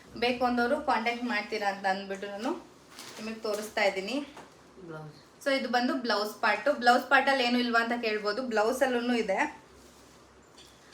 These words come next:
Speaker 1: ಬ್ಲೌಸಲ್ಲಿ ಸ್ಮಾಲ್ ಸ್ಮಾಲ್ ಬುಟ್ಟ ಬುಟ್ಟ, ಇದು ಫ್ಲವರ್ ಡಿಸೈನ್ ಅಲ್ಲಿರೋದು. ಇದು ಕೂಡ ತುಂಬಾನೇ ಬ್ಯೂಟಿಫುಲ್ ಆಗಿದೆ.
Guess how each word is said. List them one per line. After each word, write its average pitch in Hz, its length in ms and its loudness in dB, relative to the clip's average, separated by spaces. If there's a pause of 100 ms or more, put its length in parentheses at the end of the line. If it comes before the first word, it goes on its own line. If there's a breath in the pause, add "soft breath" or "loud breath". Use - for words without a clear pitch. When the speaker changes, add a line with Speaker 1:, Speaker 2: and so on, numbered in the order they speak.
(140)
Speaker 1:
ಬ್ಲೌಸಲ್ಲಿ 285 480 6
ಸ್ಮಾಲ್ 262 480 10
ಸ್ಮಾಲ್ 262 300 8
ಬುಟ್ಟ 214 180 0
ಬುಟ್ಟ, 190 240 2
ಇದು 196 200 2
ಫ್ಲವರ್ 226 480 10
ಡಿಸೈನ್ 214 340 4
ಅಲ್ಲಿರೋದು. 190 460 6
ಇದು 214 180 2
ಕೂಡ 220 180 -2
ತುಂಬಾನೇ 208 360 -2
ಬ್ಯೂಟಿಫುಲ್ 208 520 -2
ಆಗಿದೆ. 196 480 4